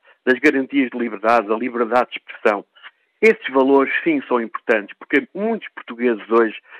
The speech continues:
já nasceram depois do vinte e cinco de abril, já nasceram em democracia. E, sobretudo, os mais jovens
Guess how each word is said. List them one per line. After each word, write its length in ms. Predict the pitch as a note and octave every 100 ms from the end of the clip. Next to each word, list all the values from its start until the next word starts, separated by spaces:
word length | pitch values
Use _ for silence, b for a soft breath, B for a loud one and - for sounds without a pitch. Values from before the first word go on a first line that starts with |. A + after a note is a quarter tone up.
| B B
já 160 | D3 D3+
nasceram 500 | C3+ - D3 C#3 B2+
depois 320 | - B2+ A#2+
do 120 | A#2
vinte 200 | A#2 A2+
e 60 | -
cinco 180 | A2+ G2
de 60 |
abril, 340 | F#2+ G2 F#2 - _ _ -
já 180 | D3 D3
nasceram 640 | C3+ - - D3+ C3 A#2+
em 80 | A#2+
democracia. 760 | A2 A#2 - G#2 - A2 F#2+ E2 _ _ _
E, 80 | A#2+ -
sobretudo, 460 | F3 D#3 C#3+ D3 B2
os 100 | A#2
mais 260 | A2+ G2+
jovens 420 | A2 A#2 A2+ G#2+